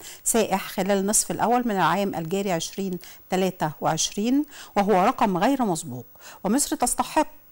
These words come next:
النصيب الأكبر من السياحة العالمية، وهناك هدف مرجو تحقيق أن يصل عدد السائحين في مصر إلى مية مليون سائح. وتشير الإحصائيات أن مصر لديها ميتين وخمستاشر ألف غرفة فندقية،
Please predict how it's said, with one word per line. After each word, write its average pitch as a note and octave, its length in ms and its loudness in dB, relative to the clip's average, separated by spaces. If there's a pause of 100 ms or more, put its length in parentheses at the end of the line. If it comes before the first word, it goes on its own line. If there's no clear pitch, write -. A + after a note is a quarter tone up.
(320)
النصيب F#3+ 520 0
الأكبر F#3 500 0
من D#3+ 100 0
السياحة F#3+ 340 0
العالمية، F3 640 2 (260)
وهناك A3+ 460 2
هدف G#3+ 460 0
مرجو G#3+ 600 0 (460)
تحقيق - 520 2
أن F#3+ 240 4
يصل G3+ 260 2
عدد F3+ 260 4
السائحين A3 500 2
في G#3+ 140 -4
مصر G3+ 260 -4
إلى F3+ 240 0
مية G3+ 280 -2 (140)
مليون F3 640 -2
سائح. - 460 -2 (380)
وتشير C4 400 4
الإحصائيات A3 580 4
أن A#3+ 200 0
مصر A3+ 220 0
لديها G#3 400 2
ميتين A3 280 0
وخمستاشر A3 640 0
ألف G#3+ 200 -2
غرفة G#3 280 0
فندقية، A3+ 680 0